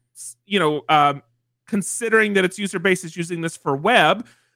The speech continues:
then it has pre-made artboards for, like, common breakpoint sizes, like tablet size, desktop size, et cetera. Um, it accounts for things like, uh, margin and padding, so, like, you get your flow correct with your elements,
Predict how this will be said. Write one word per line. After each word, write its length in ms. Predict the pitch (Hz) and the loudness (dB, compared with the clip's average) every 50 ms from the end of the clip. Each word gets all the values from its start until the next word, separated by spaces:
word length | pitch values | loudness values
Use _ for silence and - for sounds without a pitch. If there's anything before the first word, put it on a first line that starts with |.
| _ _ _ | _ _ _
then 140 | 226 233 233 | 0 2 2
it 100 | 220 214 | 2 4
has 200 | 220 202 190 - | 4 2 2 0
pre-made 420 | _ - 233 226 214 202 196 185 | _ -4 -2 0 2 2 4 4
artboards 600 | 180 180 180 170 170 185 180 175 175 170 170 - | 4 2 2 0 -2 -2 0 0 0 -2 -4 -6
for, 100 | - 196 | -6 -2
like, 200 | 165 165 156 156 | 0 0 0 -2
common 340 | - - 185 175 170 165 160 151 | -4 -4 -2 -2 -2 -2 -2 0
breakpoint 500 | 156 147 156 156 - 180 180 165 156 156 | 0 0 0 -2 -4 -4 -4 -4 -4 -6
sizes, 420 | - 180 160 156 151 170 165 156 | -4 -2 0 0 0 -2 -6 -8
like 160 | 165 143 139 | -8 -8 -6
tablet 360 | - 165 147 143 139 147 190 | -2 0 0 0 0 -2 -8
size, 280 | - - 160 147 147 151 | -8 -6 -6 -6 -4 -4
desktop 420 | - 143 139 - - - - - | -6 -8 -8 -8 -8 -12 -12 -12
size, 320 | - - 156 139 135 139 - | -8 -4 -4 -4 -4 -4 -8
et 100 | 147 - | -14 -16
cetera. 440 | - - 240 214 208 208 208 202 190 - _ _ _ _ _ _ - | -6 -2 0 2 2 4 2 2 0 -4 _ _ _ _ _ _ 2
Um, 320 | 165 170 165 165 165 160 - | 4 4 6 4 4 2 0
it 140 | 165 180 170 | 0 0 0
accounts 520 | 165 165 - - - 208 202 196 - - | 0 -2 -2 0 2 2 2 2 -2 -6
for 120 | - 208 190 | -4 -4 -4
things 380 | - 202 185 180 180 175 - | -2 -2 -4 -4 -4 -8 -4
like, 260 | 190 170 170 160 - 180 | -2 -2 -2 0 0 0
uh, 180 | 165 151 151 147 | 0 2 0 0
margin 440 | 147 147 151 160 160 160 185 175 | 0 2 2 4 2 2 0 -2
and 160 | 170 165 156 156 | -4 -4 -4 -2
padding, 480 | - 165 151 151 151 151 156 156 156 151 | 0 2 2 2 2 2 -2 -2 -4 -8
so, 140 | - - | -8 -6
like, 160 | 147 147 151 - | -6 -6 -6 -6
you 80 | 170 151 | -8 -10
get 120 | 190 - | -8 -6
your 140 | - 160 160 | -4 -4 -6
flow 380 | - - - 160 143 147 147 | -6 -6 -6 -2 -2 -2 -2
correct 340 | 147 - - 151 147 147 - 156 | -2 -2 -2 -2 -2 -2 -2 -6
with 100 | 143 139 | -4 -2
your 120 | 139 131 | 0 0
elements, 560 | - 185 226 233 226 226 233 226 208 - - | 2 2 0 0 0 -2 -2 -4 -6 -10 -18